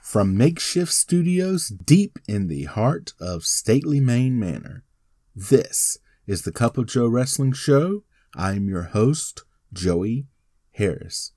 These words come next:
You can follow the show's Twitter at Cup of Joe Pod. You can email the show at cup of joe wrestling show at gmail dot com. Folks, we are back, and I have finally graduated to a soft,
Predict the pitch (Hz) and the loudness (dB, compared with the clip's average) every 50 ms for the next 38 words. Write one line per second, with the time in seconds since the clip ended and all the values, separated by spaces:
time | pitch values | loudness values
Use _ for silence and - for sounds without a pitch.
0 | _ _ - 101 95 87 - 90 - - 107 104 101 101 98 95 92 - - 147 | _ _ -8 -6 -4 -2 -2 -2 2 2 4 4 4 2 0 0 -4 -2 0 2
1 | 160 185 185 160 - - 110 107 113 135 127 - - - - 104 92 - 90 82 | 2 2 0 -2 -4 -2 0 0 0 0 -2 -4 -6 -8 -6 -6 -6 -4 -6 -6
2 | 82 - 131 139 151 139 - - 80 73 76 82 104 131 - _ _ _ _ _ | -2 2 2 2 2 2 -2 -4 -4 -4 -4 -6 -8 -10 -12 _ _ _ _ _
3 | _ _ _ - 131 123 - 151 165 180 185 170 147 120 92 82 90 - - - | _ _ _ -6 -2 2 2 4 4 6 6 6 4 4 2 -2 -4 -6 -6 -4
4 | 92 80 78 69 - - - 101 90 - 90 82 82 - - 85 82 80 82 87 | -4 -4 -4 -4 -8 -8 -8 -8 -6 -6 -8 -10 -8 -6 -4 -2 -2 -2 -2 -4
5 | 107 - - _ _ _ _ _ 90 92 92 90 - - 107 98 92 87 - - | -6 -10 -14 _ _ _ _ _ -2 -2 -2 -2 -2 -4 -4 -4 -6 -6 -8 -8
6 | - - 85 78 76 87 101 120 - - 107 101 101 - - - 90 92 90 82 | -6 -4 -4 -4 -4 -4 -6 -8 -10 -10 -10 -10 -10 -10 -8 -6 -4 -2 0 0
7 | 80 80 82 87 85 87 87 85 - - - - - 135 117 92 - - - - | 0 -2 -2 -4 -4 -6 -8 -8 -10 -12 -12 -6 -4 -2 -2 -2 -4 -8 -14 -18
8 | - _ _ _ _ _ _ _ _ _ _ _ _ _ _ - - 180 202 208 | -20 _ _ _ _ _ _ _ _ _ _ _ _ _ _ -4 2 6 6 6
9 | 202 - - - - - - - _ _ _ _ _ _ _ _ - - 113 139 | 6 4 0 -2 -2 -4 -6 -10 _ _ _ _ _ _ _ _ -4 2 4 4
10 | 156 151 - - 107 101 95 90 90 90 95 - 135 139 143 147 147 151 - - | 4 4 2 -2 -4 -6 -6 -6 -10 -12 -6 0 2 4 4 4 2 0 -4 -8
11 | - - - - 90 92 87 85 - - - 101 107 110 104 82 101 85 82 - | -16 -20 -20 -14 -12 -10 -8 -8 -8 -8 -6 -6 -4 -4 -4 -6 -6 -8 -8 -8
12 | - - - 107 110 113 110 113 107 101 92 98 98 92 95 95 87 92 87 90 | -8 -4 -2 0 0 0 0 -2 -2 -2 -2 0 0 0 0 0 -2 -4 -2 0
13 | 87 82 82 80 78 76 - - _ _ _ _ _ _ _ - - 107 87 76 | 0 0 0 -2 -4 -6 -8 -10 _ _ _ _ _ _ _ -6 -2 -2 0 0
14 | 78 76 - - - 92 87 85 85 85 - - - - | -2 -4 -6 -4 -4 -2 -2 -2 -2 -2 -4 -6 -12 -20